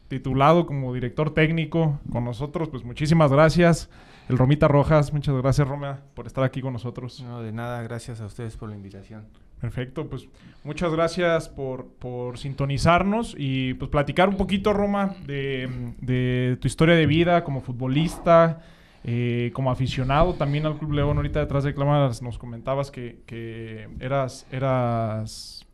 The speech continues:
Speaker 1: eh, también aficionado al Club León. Eh, ¿cómo, cómo nacen tus,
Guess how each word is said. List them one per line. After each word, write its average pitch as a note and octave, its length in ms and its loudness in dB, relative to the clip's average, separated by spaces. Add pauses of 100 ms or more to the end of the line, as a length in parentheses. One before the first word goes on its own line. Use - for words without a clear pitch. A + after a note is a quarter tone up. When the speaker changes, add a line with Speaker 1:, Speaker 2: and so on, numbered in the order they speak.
Speaker 1:
eh, A2+ 320 -6
también C3 300 0
aficionado C#3+ 580 0
al D3+ 100 -2
Club D3+ 200 -8
León. D3+ 320 -4 (420)
Eh, B2+ 260 -4
¿cómo, E3 560 2
cómo C#3 1040 2
nacen D#3 400 2
tus, C#3 320 -8